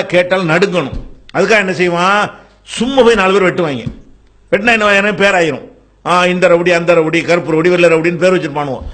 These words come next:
இப்படி ஒரு பேரை போட்டு என்ன செய்வாங்க? ரவுடி ஆயிருவாங்க. ரவுடி ஆனோன்னு மக்கள் என்ன செய்வாங்கன்னாட்டா, நில பிரச்சனை, குடும்ப பிரச்சனை, சொத்து பிரச்சனை வந்தா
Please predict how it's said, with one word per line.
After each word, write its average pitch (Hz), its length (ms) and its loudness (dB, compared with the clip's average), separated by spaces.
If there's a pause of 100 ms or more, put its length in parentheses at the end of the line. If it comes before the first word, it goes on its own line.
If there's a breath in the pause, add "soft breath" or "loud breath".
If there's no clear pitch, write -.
(260 loud breath)
இப்படி 226 260 0
ஒரு 214 220 4
பேரை 208 220 0
போட்டு 202 200 -4
என்ன 190 100 -6
செய்வாங்க? 180 340 -2
ரவுடி 202 260 4
ஆயிருவாங்க. 147 440 0 (500 soft breath)
ரவுடி 254 320 2
ஆனோன்னு 226 260 0
மக்கள் 202 320 0
என்ன 196 100 0
செய்வாங்கன்னாட்டா, 160 680 0
நில 175 200 0
பிரச்சனை, 170 460 -2
குடும்ப 175 240 -2
பிரச்சனை, 160 380 0
சொத்து 175 240 -2
பிரச்சனை 160 300 -2
வந்தா 180 240 -2